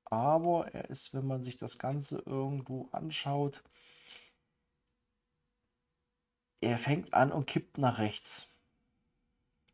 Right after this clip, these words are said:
und könnte hier unten drunter durchkippen. Interessant wird das vor allem, wenn er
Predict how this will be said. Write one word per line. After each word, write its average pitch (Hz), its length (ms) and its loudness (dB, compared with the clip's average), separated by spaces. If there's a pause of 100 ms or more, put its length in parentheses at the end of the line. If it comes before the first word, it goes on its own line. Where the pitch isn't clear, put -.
(240)
und 127 100 -6
könnte 135 380 -2
hier 127 240 -2
unten 127 340 -8
drunter 117 320 -10 (100)
durchkippen. - 600 -8 (640)
Interessant 131 840 0
wird 135 220 -4
das 120 200 0
vor - 460 -8
allem, 160 560 0
wenn 147 280 -2 (120)
er 143 460 0